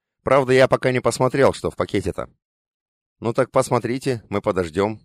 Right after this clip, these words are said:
Нам спешить некуда, поручик. Влез с комментариями штабист. А сарказма-то, сарказма сколько в голосе. Змея ты ядовитая, усатая. "Ничего,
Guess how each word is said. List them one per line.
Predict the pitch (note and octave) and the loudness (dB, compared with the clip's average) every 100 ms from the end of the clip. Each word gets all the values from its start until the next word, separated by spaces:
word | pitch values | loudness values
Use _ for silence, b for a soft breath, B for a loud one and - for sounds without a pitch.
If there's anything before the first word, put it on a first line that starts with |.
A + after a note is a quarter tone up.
| _ | _
Нам | E2+ A#2+ | -2 -2
спешить | D3 B2+ - C3+ | -2 -6 -6 -4
некуда, | G2+ G#2+ C3 A2+ - | -6 -2 -2 -2 -4
поручик. | F#2+ F2+ F2+ - - _ _ _ _ _ | -2 -2 -4 -10 -16 _ _ _ _ _
Влез | D#2 G2 A#2+ | -4 -2 -2
с | - | -4
комментариями | G2 F2+ E2+ F2 E2+ E2 | -8 -6 -4 -2 -2 -4
штабист. | - F2+ D2+ - _ _ _ _ _ _ | -6 -6 -6 -8 _ _ _ _ _ _
А | - D2 | -12 -6
сарказма-то, | F2 E2 - C3 G2+ F2 - E2 | -6 -4 0 0 0 -4 -6 -4
сарказма | F#2 F#2 D#3 D#3 A2+ F#2+ | -4 -2 0 0 0 -4
сколько | - F#2 F2 | -2 -2 0
в | F2 | 0
голосе. | F2 E2+ D2 - B1+ _ - | 2 0 -2 -8 -16 _ -14
Змея | D#2 G#2 A#2 A2+ A#2+ | -8 -4 -2 2 0
ты | - | 0
ядовитая, | A#2+ G#2+ A2 A#2 - E2+ E2 | -2 2 2 2 0 0 0
усатая. | E2+ - D#2+ C#2 A#1+ - _ _ _ _ _ - | -2 -2 -2 -4 -8 -14 _ _ _ _ _ -8
"Ничего, | D#3 - F#3+ E3 B2+ | -6 0 2 4 2